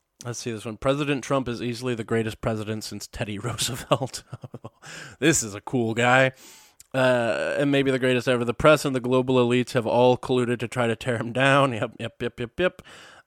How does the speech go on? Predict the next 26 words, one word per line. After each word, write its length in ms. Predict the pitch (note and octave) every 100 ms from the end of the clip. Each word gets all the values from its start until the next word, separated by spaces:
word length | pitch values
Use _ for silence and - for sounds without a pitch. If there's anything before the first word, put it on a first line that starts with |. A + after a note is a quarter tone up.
| -
Uh, 920 | B2+ B2 A#2+ A#2+ A#2+ A#2+ A#2+ A#2+ A#2
oh 40 |
boy. 560 | G2+ F#2 A#2 A2+ G#2 F#2 G#2+ A2
Yeah, 300 | C3 A#2 G#2+
well, 380 | C3 G#3 G#3 F#3+
you 140 | F3+
know, 320 | C3 A#2+ A#2+ -
the, 380 | A#2+ C3 B2+ A2
the 400 | C3 B2+ C3+ D3+
old 260 | E3 E3
Don, 360 | C3 C3 B2+ B2+
he's 300 | B2 B2+ A#2
a 60 | A2+
very 220 | A#2 A#2
popular 460 | - A2 A2 G#2
guy. 360 | F#2 F2 C2 B1+
Whether 240 | - A#2+ A2+
you 160 | A2
like 240 | A#2 A#2+ -
him 140 | A2
or 80 | G#2
not, 360 | G2+ F#2+ F#2+
you 140 | - A2
know 220 | G#2 G2
his 160 | F2 G2
name. 480 | C2+ G#1+ A1 B2